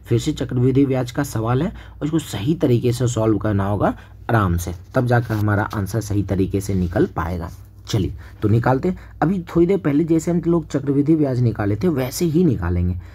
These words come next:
क्या इसमें दिया है कि इस बार दर क्या है ना, अलग-अलग है, आठ प्रतिशत है, दस प्रतिशत है और साथ ही साथ बारह प्रतिशत है। अब इसको कैसे सॉल्व करना है,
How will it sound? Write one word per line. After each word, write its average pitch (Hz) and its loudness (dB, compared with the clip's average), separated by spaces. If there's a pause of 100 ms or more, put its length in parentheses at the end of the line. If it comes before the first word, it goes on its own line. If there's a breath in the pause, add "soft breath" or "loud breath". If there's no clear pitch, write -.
(280 loud breath)
क्या 123 -2
इसमें 175 2
दिया 175 2
है 180 2
कि 180 -8
इस - -4
बार 196 2
दर 143 0
क्या 151 -4
है 107 0
ना, 180 -2
अलग-अलग 110 2
है, 95 -6
आठ 139 -2
प्रतिशत 151 -2
है, 190 -4 (480 loud breath)
दस 123 0
प्रतिशत 156 -2
है 180 2
और 185 0
साथ 113 -4
ही 113 0
साथ 156 -2
बारह 98 -2
प्रतिशत - -8
है। - -12 (580 loud breath)
अब 180 2
इसको - 2
कैसे 117 -2
सॉल्व 87 0
करना 92 -2
है, 120 -8